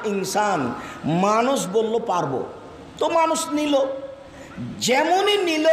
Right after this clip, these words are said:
তেমনই আল্লাহ বলছেন, "ইন্নাহু কানা জালুমান জাহুলা।" মানুষ বড় জালেম, মানুষ বড় জাহেল। আরে, কোরআন মাজিদের দায়িত্ব পালন করব বলেই এমন হয়ে গেলাম?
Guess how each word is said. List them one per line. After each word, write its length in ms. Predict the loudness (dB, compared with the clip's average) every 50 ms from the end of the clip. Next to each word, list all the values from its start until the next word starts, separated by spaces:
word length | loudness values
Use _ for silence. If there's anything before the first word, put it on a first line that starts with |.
| 4 4 2
তেমনই 340 | 2 2 2 2 2 0 2
আল্লাহ 320 | 2 2 2 2 2 4
বলছেন, 400 | 4 4 2 2 2 0 0 -2 -4 -8 -12 -16 -16 -8 -2
"ইন্নাহু 760 | 0 2 4 4 4 4 4 4 4 4 4 4 4 2 2 0 0
কানা 600 | 0 2 2 2 2 2 2 2 0 0 -2 -2 -2 -2 -2 0 2
জালুমান 1080 | 2 2 2 2 2 2 2 2 2 2 2 2 2 2 2 2 2 2 2 2 0 0 0
জাহুলা।" 760 | 0 2 2 4 4 2 2 2 2 2 0 0 -2 -2 -6 -8 -10 -12 -14 -16 -14 -8 -2
মানুষ 500 | 0 2 4 4 4 4 4 4 2 2
বড় 340 | 2 4 4 4 4 4 4
জালেম, 540 | 2 2 4 4 4 4 4 4 2 2 0 -4 -6 -10 -10 -6 -2
মানুষ 380 | -2 0 2 2 2 2 2
বড় 200 | 2 2 2 2
জাহেল। 400 | 2 2 0 0 0 -2 -4 -4 -6 -8 -12 -14 -18 -18 -18 -18 -18 -18 -18 -18 -18 -18 -18 -18 -18 -18 -18 -12 -4 -2
আরে, 180 | 0 0 0 -2 -4 -8 -14 -14 -16 -16 -16 -16 -18 -18 -18 -18 -16 -16 -16 -16 -14 -16 -14 -14 -14 -16 -16 -16 -16 -16 -14 -14 -14 -14 -14 -12 -4
কোরআন 300 | 2 4 6 6 6 6
মাজিদের 480 | 6 6 6 6 6 6 6 6 6 6
দায়িত্ব 400 | 6 4 4 4 2 0 -2 0 0
পালন 380 | 2 2 4 4 4 2 2 0 0 2
করব 520 | 4 4 6 6 6 6 6 6 4 4 2
বলেই 440 | 2 2 2 2 2 2 4 4 4
এমন 240 | 2 2 2 0 2
হয়ে 220 | 2 2 2 2
গেলাম? 340 | 2 2 2 2 2 0